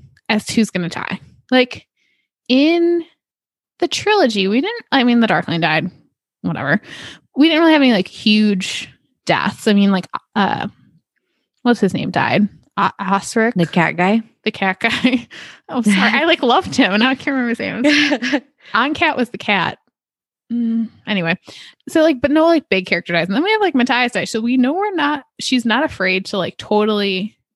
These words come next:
Speaker 2: Rip
Speaker 1: pull the
Speaker 2: the
Speaker 1: rug.
Speaker 2: rug from under. <laughs> Yeah.
Speaker 1: <sighs>
Speaker 2: Um, y-, I, I don't want it to be Nikolai. I think that makes a lot of sense for him to die for God and country and all that. Uh, I would be devastated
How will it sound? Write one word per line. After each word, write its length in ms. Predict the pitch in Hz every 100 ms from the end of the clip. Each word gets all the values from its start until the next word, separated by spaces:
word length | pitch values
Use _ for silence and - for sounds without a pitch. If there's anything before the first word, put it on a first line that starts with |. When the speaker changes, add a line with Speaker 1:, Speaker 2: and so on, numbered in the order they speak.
| -
Speaker 2:
Rip 300 | 156 160 233
Speaker 1:
pull 100 | 202
the 60 |
Speaker 2:
the 40 | 190
Speaker 1:
rug. 180 | 190 180
Speaker 2:
rug 240 | 156 165
from 180 | - 196
under. 400 | 190 196 202 240
<laughs> 0 |
Yeah. 460 | 269 254 214 226 - - - -
Speaker 1:
<sighs> 340 | 220 190 170 165 - - -
Speaker 2:
Um, 840 | 190 190 190 196 196 196 196 185 - _ _ _ _ - _ -
y-, 200 | 208 190
I, 260 | 196 196 180
I 100 | 196
don't 280 | 190 226 190
want 220 | 175 175
it 100 | 180 -
to 100 | 196
be 120 | 190
Nikolai. 400 | 185 190 180 165
I 60 |
think 180 | 170 170
that 120 | 156
makes 220 | 147 151 -
a 40 |
lot 140 | 156
of 80 | 147
sense 420 | - 170 156 156
for 160 | - 147
him 300 | 151 147 147
to 380 | - 170 151 151
die 300 | 147 180 190
for 140 | 190
God 220 | 175 190
and 140 | 175 175
country 460 | 190 180 180 165
and 100 | 156
all 120 | 156 147
that. 320 | 151 147 - _ - _ _
Uh, 300 | - 151 147 -
I 100 | 165
would 160 | 160
be 100 | 151
devastated 760 | 165 147 175 - 151 147 151 170